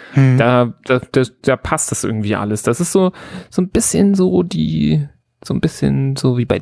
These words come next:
Speaker 2: Daft Punk, so, du weißt nicht, wer die Gesichter sind, so, wer
Speaker 1: Mhm.
Speaker 2: dahinter steckt, k-, äh,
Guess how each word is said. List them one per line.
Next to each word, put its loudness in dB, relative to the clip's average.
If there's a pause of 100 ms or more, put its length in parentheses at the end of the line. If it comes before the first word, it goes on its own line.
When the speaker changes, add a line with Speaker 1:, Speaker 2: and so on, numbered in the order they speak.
Speaker 2:
Daft -4
Punk, -10
so, -10
du -10
weißt -12
nicht, -2
wer -4
die -18
Gesichter -2
sind, -2
so, 0
wer 2
Speaker 1:
Mhm. 4
Speaker 2:
dahinter 4
steckt, -2
k-, -10
äh, -2